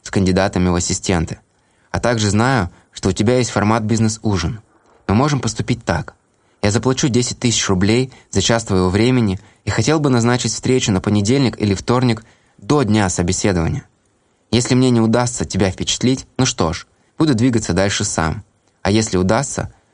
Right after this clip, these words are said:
то ты можешь начать работать со мной. Согласен?"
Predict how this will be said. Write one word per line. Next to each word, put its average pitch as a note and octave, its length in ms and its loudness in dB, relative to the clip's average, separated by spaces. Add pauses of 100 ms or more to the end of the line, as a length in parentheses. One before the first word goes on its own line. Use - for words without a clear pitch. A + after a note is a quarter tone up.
(140)
то B2+ 100 -2
ты D3+ 120 0
можешь C#3 320 0
начать A2 320 0
работать F2 360 -2
со - 120 -4
мной. E2+ 300 -2 (260)
Согласен?" G2 540 -2